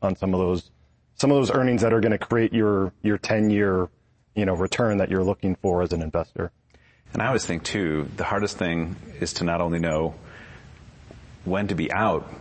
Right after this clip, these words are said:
Speaker 2: but how would you know when to get back in?
Speaker 1: Right.
Speaker 2: And, uh,
Speaker 1: Right. You're compounding the decisions that you have to make. You,
Speaker 2: Yeah.
Speaker 1: you make a decision to get out, and now you've got another decision, and it gets difficult to continue making those decisions.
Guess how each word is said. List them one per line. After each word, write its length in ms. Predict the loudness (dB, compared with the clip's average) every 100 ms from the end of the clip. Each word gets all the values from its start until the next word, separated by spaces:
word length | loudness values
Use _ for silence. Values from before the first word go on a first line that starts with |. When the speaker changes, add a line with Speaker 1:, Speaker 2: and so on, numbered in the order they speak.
| -6
Speaker 2:
but 220 | -2 -2 -6 -4
how 160 | -2
would 120 | 0 0
you 60 |
know 140 | -2 0
when 160 | -2
to 40 | -2
get 140 | -2
back 240 | 0 -2
in? 220 | -2 -4 -8 -8
Speaker 1:
Right. 320 | -4 0 0 -2 -10
Speaker 2:
And, 320 | -18 -16 -18
uh, 120 | -20 -20 -2
Speaker 1:
Right. 200 | 0 2
You're 100 | 2
compounding 540 | 2 2 4 4 4
the 80 | 4
decisions 400 | 2 2 2 2
that 100 | 0
you 120 | 2
have 160 | 0 0
to 60 | 0
make. 360 | 0 -2 -8 _
You, 120 | 0 0
Speaker 2:
Yeah. 120 | 2
Speaker 1:
you 140 | 2
make 240 | 4 2 2
a 40 |
decision 360 | 2 2 2 2
to 80 |
get 160 | 2 4
out, 200 | 4 2
and 100 | 0
now 160 | 2 2
you've 160 | 0
got 140 | 0 2
another 260 | 2 2
decision, 580 | 0 -2 0 0 0 -2 -4 _ _ _
and 80 | -2
it 80 | 0
gets 180 | -2 -2
difficult 480 | -2 0 0 -2 -2 -8
to 60 |
continue 360 | -6 -2 0 2
making 280 | 0 0 -2
those 160 | -2
decisions. 480 | -6 -8 -8 -8